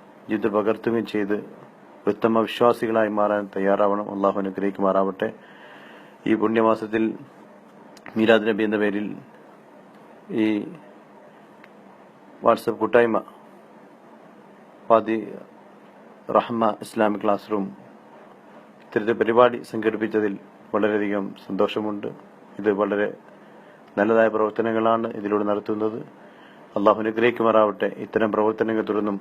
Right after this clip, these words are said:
നല്ല രീതിയിൽ മുന്നോട്ട് കൊണ്ടുപോകാൻ സർവശക്തനായ നാഥൻ തൗഫീഖ് പ്രദാനം ചെയ്യുമാറാവട്ടെ. അള്ളാഹുവിൻ്റെ ഹബീബിൻ്റെ കൂടെ സ്വർഗ്ഗത്തിൽ ഒരുമിച്ച് കൂടാൻ നമുക്കും നമ്മുടെ ബന്ധപ്പെട്ടവർക്കും അള്ളാഹു തൗഫീഖ് പ്രദാനം ചെയ്യുമാറാവട്ടെ.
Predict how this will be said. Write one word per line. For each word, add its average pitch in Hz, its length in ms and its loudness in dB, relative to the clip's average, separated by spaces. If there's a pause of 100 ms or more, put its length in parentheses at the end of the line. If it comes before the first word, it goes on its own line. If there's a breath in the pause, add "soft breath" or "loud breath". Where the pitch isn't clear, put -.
നല്ല 104 140 -2
രീതിയിൽ 101 300 -2
മുന്നോട്ട് 110 340 -2
കൊണ്ടുപോകാൻ 101 460 -2 (140)
സർവശക്തനായ 101 580 -4
നാഥൻ 98 340 -2 (1300 loud breath)
തൗഫീഖ് 135 280 4
പ്രദാനം 123 300 4
ചെയ്യുമാറാവട്ടെ. 117 800 2
അള്ളാഹുവിൻ്റെ 110 540 2
ഹബീബിൻ്റെ 110 400 0
കൂടെ 101 300 0 (1120)
സ്വർഗ്ഗത്തിൽ 113 360 2
ഒരുമിച്ച് 113 260 2
കൂടാൻ 110 260 2
നമുക്കും 110 440 -4
നമ്മുടെ 107 200 0
ബന്ധപ്പെട്ടവർക്കും 104 680 0
അള്ളാഹു 98 240 0
തൗഫീഖ് 101 320 -4
പ്രദാനം 98 300 0
ചെയ്യുമാറാവട്ടെ. 92 600 -4